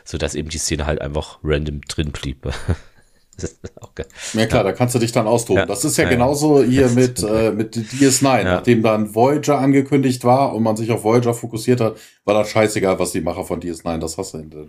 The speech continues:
Speaker 2: in der Doku halt rausge-,
Speaker 1: Ja.
Speaker 2: öfter mal gesagt bekommen.
Speaker 1: Das ist auch to-
Speaker 2: Die konnten tun und lassen, was
Speaker 1: immer
Speaker 2: sie
Speaker 1: wieder
Speaker 2: wollten.
Speaker 1: interessant, so. <laughs>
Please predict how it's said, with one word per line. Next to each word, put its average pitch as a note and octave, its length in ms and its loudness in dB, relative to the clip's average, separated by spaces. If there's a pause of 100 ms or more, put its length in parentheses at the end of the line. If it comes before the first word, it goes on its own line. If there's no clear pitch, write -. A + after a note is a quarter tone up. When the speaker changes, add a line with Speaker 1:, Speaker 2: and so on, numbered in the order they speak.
(160)
Speaker 2:
in E2 100 -14
der E2 120 -14
Doku E2 360 -8
halt D2+ 140 -8
rausge-, D#2+ 420 -6
Speaker 1:
Ja. G#2 160 -4 (180)
Speaker 2:
öfter E2 280 -8
mal D#2 100 -8
gesagt E2 320 -10
bekommen. - 80 -16
Speaker 1:
Das - 120 -8
ist - 60 -6
auch E2+ 120 -12
to- F2+ 100 -8 (260)
Speaker 2:
Die - 40 -16
konnten F#2+ 280 0
tun F#2 200 0
und E2 100 -8
lassen, E2+ 240 -2
was G2 60 0
Speaker 1:
immer G2 140 0
Speaker 2:
sie D#2 80 -10
Speaker 1:
wieder D#2+ 100 -2
Speaker 2:
wollten. D#2+ 180 -6
Speaker 1:
interessant, D2+ 380 -14
so. - 220 -18 (560)
<laughs> F#2+ 60 -4